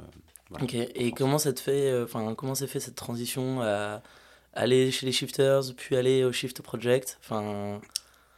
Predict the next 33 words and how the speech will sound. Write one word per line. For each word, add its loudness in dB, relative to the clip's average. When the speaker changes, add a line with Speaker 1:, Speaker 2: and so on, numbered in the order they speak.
Speaker 1:
Alors 10
ça, 4
c'est, 4
c'est, 0
c'est 2
intéressant. 4
C'est 2
comme 4
beaucoup -2
de -4
gens, 2
je -6
pense, 0
euh, 2
on -2
m'a 2
parlé 4
de, 0
de -6
Jean -2
Covici, -2
on 2
m'a 0
parlé 0
des -2
Shifters, -2
alors -2
Speaker 2:
Mm. 0
Speaker 1:
que -4
voilà, -2
je -8
connaissais -4
pas. 4